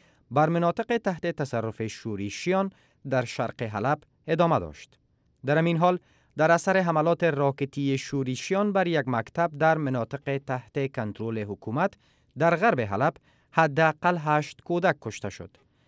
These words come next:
تلویزیون دولتی سوریه و سازمان ناظر حقوق بشر سوریه مستقر در بریتانیا با تایید این خبر گزارش دادند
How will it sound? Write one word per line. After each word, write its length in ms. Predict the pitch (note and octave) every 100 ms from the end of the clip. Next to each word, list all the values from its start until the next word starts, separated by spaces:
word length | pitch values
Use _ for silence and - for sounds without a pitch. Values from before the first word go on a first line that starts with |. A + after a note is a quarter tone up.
| _ _
تلویزیون 580 | - E3 F3+ D3 F#3 F#3
دولتی 520 | E3 D#3+ D#3 D3+ D3
سوریه 480 | C#3 - C#3 D#3 F#3+ - _ _ E3
و 80 |
سازمان 520 | E3+ F#3 F3+ F#3 G3+ G3+
ناظر 440 | F#3 D#3 C#3+ E3
حقوق 440 | D#3 C#3 C#3 -
بشر 420 | C3+ A#2 - A2+ A2+
سوریه 540 | - A#2 A2+ D3+ F#3+
مستقر 680 | F#3 D#3 C#3 - C3+ - C3+
در 220 | A#2+ A2
بریتانیا 640 | G#2+ A2 A2 G#2+ B2+ F3+ F3+ _ _ _
با 180 | C3+ D#3+
تایید 300 | D#3 D3+ D3
این 160 | C3+ C3
خبر 320 | - B2 B2
گزارش 440 | A#2 A2+ A#2 E3+
دادند 440 | - F#3 F#3+ F#3+